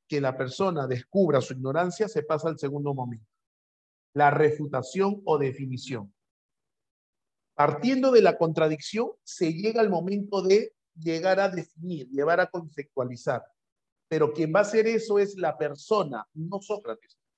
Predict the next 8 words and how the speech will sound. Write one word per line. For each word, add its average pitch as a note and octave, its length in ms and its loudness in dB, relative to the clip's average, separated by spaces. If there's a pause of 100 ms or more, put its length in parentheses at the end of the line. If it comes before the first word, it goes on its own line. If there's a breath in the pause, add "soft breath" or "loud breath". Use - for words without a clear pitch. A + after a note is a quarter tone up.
(120)
porque D3+ 280 0
Sócrates G3+ 460 -2
sirve G3+ 240 0
solamente F#3 680 0
de D3+ 160 -4
qué, D#3+ 160 -2
de C#3+ 120 -2
guía. D3+ 500 -4